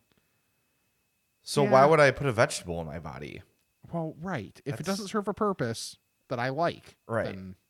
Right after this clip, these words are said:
Speaker 2: what's the point?
Speaker 1: They're not elevated like peppers were
Speaker 2: Right.
Speaker 1: last week, as we promoted peppers to not vegetables
Speaker 2: <laughs>
Speaker 1: anymore.
Speaker 2: Yes. Exactly.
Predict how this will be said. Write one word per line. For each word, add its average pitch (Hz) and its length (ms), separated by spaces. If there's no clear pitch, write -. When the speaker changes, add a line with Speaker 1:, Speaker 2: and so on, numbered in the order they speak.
Speaker 2:
what's - 100
the 127 60
point? 95 240
Speaker 1:
They're 143 140
not 156 200
elevated 85 540
like 92 160
peppers - 520
were 98 160
Speaker 2:
Right. 87 80
Speaker 1:
last 95 120
week, 78 120
as 82 100
we 98 80
promoted 92 480
peppers 90 320
to - 140
not 82 260
vegetables 85 400
Speaker 2:
<laughs> - 60
Speaker 1:
anymore. - 240
Speaker 2:
Yes. - 340
Exactly. 151 540